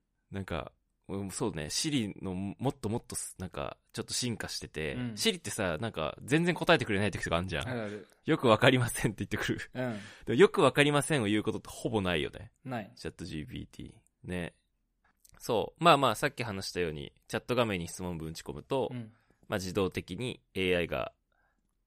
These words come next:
Speaker 1: ね、回答を作ってくれるサービスなんだけどさ、
Speaker 2: うん。
Speaker 1: その、その、すごいいいとこはさ、こっちの質問文、要は人間が打ち込んだ質問文の、なんか、意図をすごい汲み取ってくれんだよね。
Speaker 2: うん。ですね。
Speaker 1: そこが、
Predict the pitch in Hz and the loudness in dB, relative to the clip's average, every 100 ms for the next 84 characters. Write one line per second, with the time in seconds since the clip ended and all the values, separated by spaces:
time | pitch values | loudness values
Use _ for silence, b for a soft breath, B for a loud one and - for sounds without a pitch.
0 | _ 123 131 - - 87 95 85 82 82 | _ -8 -8 -6 -4 -2 0 0 2 0
1 | 78 - _ - - 92 - 69 71 71 | -2 -6 _ -10 -8 -8 -8 -8 -8 -8
2 | - - 78 73 - 62 55 - - - | -10 -8 -6 -6 -8 -12 -14 -18 -20 -12
3 | - - 131 107 B B B - 117 110 | -10 -8 -10 -10 B B B -12 -8 -4
4 | 110 101 - _ _ - - 151 196 135 | -4 -4 -10 _ _ -12 -6 0 4 4
5 | 139 - 98 69 - - 65 - - - | 2 -2 -4 -4 -6 -8 -8 -10 -6 -6
6 | - 196 220 196 87 - _ _ _ - | -4 -4 0 0 -2 -8 _ _ _ -14
7 | - 147 139 113 - - 98 113 180 175 | -6 -2 -2 -2 -8 -10 -8 -4 -2 -2
8 | 175 170 170 - - - 151 143 - 151 | -4 -2 0 0 -2 -4 -4 -4 -6 -4
9 | 156 110 85 82 92 67 101 - - b | -4 -4 -4 -4 -6 -6 -8 -10 -12 b
10 | b b 196 - 135 95 123 117 - 135 | b b 0 4 4 4 2 2 2 0
11 | 160 170 - 156 127 73 - 143 143 135 | 0 -4 -4 0 2 0 -4 -4 -4 -6
12 | 131 123 117 104 104 107 120 - 165 190 | -10 -10 -10 -12 -12 -8 -4 -2 0 6
13 | 190 175 | 8 6